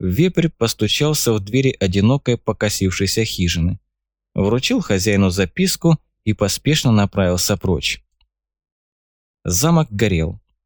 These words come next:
В дыму и огненных росчерках гибнущих охранных заклинаний метались тени, остатки гарнизона боролись с огнём. «Ещё один такой сюрприз», задумчиво произнёс Верховный Орк,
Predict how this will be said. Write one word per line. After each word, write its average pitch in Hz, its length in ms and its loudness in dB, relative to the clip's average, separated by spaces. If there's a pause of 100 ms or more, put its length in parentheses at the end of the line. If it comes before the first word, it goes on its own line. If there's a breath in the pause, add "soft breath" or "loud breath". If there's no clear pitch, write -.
(300)
В 92 140 -4
дыму 135 320 4
и 120 120 -2
огненных 117 460 2
росчерках 113 600 0
гибнущих 104 640 -2
охранных 101 520 0
заклинаний 131 720 2 (280)
метались 127 580 2
тени, 92 460 2 (280)
остатки 101 520 -2
гарнизона 95 680 2
боролись 90 460 0
с - 80 -2
огнём. 87 420 0 (1400)
«Ещё 104 680 0
один 127 400 0
такой 139 380 0
сюрприз», 131 840 0 (380)
задумчиво 110 600 2
произнёс 107 560 0
Верховный 110 580 2
Орк, 101 420 0